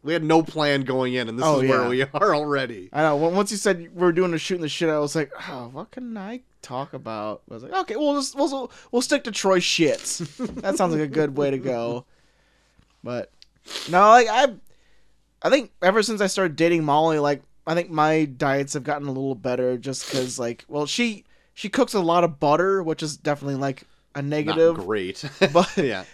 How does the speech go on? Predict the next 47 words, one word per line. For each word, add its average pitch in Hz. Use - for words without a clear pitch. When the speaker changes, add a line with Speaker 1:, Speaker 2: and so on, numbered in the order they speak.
Speaker 2:
but, 143
like, 151
she 185
also 196
is 165
one 170
of 170
those 160
people 175
where, 151
like, 147
she 156
talks 165
about, 147
like, 147
she's 170
one 160
bad 156
day 156
away 143
from 147
just 139
being 147
a 143
total 147
vegan. 156
And 107
I'm 143
Speaker 1:
Uh-huh. 151
Speaker 2:
like, 143
"Okay, 131
well, 117
I'll 120
have 123
to, 117
<sighs> -
I'll, 139
I'll 151
look -
forward 196
to 190
that, 190
I 151
guess." 131
Speaker 1:
<laughs> -
Speaker 2:
But, 165
like, 180